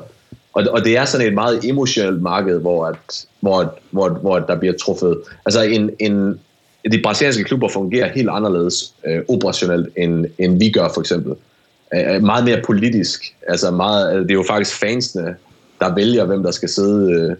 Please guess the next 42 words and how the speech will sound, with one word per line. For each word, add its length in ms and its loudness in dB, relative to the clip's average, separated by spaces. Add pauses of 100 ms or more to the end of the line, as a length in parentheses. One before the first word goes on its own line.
med, 400 2
med, 480 0 (280)
med, 260 2
med 140 2
magten. 480 0
Det 60 0
er 40 2
jo 80 2
ikke 240 -4 (440)
ligesom 240 2
hos 200 0
os, 200 0
hvor 240 2
at 120 -6
der 60 2
er 40 2
en, 120 2
der 60 2
ligesom 180 2
har 60 2
købt 300 -2
aktiemajoriteten, 760 -2
og 60 -2
så 80 0
er 40 0
det 80 0
ham, 160 0
der 100 2
bestemmer. 400 -2 (600)
Og 80 0
det 80 2
betyder, 320 2
at, 320 0
at 160 0
mange, 680 2
mange 260 0
gange 240 0
kan 120 0
man 120 0
faktisk 240 0
opleve, 460 0
at 80 -4